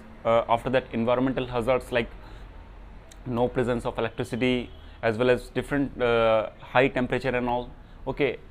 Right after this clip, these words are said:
eighth one will be your free flow of solids and liquid. For example, when you are working simply and suddenly the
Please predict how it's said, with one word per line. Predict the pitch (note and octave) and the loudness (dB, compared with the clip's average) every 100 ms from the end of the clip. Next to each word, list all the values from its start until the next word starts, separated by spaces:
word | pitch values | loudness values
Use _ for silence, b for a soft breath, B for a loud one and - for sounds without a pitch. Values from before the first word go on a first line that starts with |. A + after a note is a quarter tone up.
| - | 4
eighth | C3+ C#3 | 6 6
one | D3 C#3+ | 4 2
will | C3 | 4
be | A#2+ C3 | 4 4
your | B2+ B2+ A#2+ B B B B | 6 4 -2 B B B B
free | C#3+ C#3+ | 4 4
flow | C#3+ C#3 | 4 2
of | C3+ | 2
solids | - B2+ C3 B2 | 0 2 2 0
and | B2 | -2
liquid. | B2 B2+ C#3 C3 | -2 -2 -2 -2
For | - C3+ | 2 2
example, | B2 B2 A#2+ B2+ | 4 2 0 0
when | A#2+ | 2
you | B2 B2 | 2 2
are | |
working | A2+ B2 C3 C#3+ | 2 2 2 0
simply | C3+ B2+ A2+ B2 - B B B | 0 -2 0 -2 -2 B B B
and | A#2 | -4
suddenly | - C3+ C3+ C#3+ | 2 4 4 4
the | C3 B2+ | 4 2